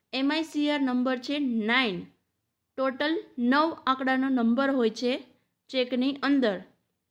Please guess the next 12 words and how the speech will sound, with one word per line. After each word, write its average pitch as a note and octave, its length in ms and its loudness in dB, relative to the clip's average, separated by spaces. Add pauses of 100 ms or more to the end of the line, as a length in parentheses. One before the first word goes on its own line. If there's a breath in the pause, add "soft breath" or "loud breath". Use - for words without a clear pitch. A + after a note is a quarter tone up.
(840)
એને B3+ 260 -4 (180)
એમ C4+ 200 2
આઈ D4 120 2
સી C#4 180 -2
આર C4+ 80 0
નંબર A#3+ 340 -2
કહેવામાં A3 500 -2 (380)
આવે A3+ 260 -2
છે. F#3+ 180 -14 (2750)
મેગ્નેટિક C#4 640 0 (260)
ઇન્ક D4+ 240 -4 (240)
કેરેક્ટર B3 500 -2